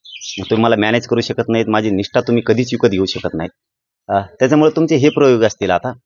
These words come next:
की आता शेवटचे प्रयोग, लय दिवसापासून चालू आहे ते. अ, व्हिडिओ बनायचे, कुठं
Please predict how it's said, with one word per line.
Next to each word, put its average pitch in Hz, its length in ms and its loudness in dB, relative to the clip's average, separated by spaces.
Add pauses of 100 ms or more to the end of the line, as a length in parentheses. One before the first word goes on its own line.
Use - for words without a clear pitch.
(300)
की - 60 -4
आता - 180 0
शेवटचे 117 400 2
प्रयोग, 110 420 2 (460)
लय 123 180 2
दिवसापासून 123 460 0
चालू 104 220 0
आहे 95 80 2
ते. 98 340 -4 (300)
अ, 92 60 0
व्हिडिओ 104 360 4
बनायचे, 98 580 0
कुठं 95 600 -4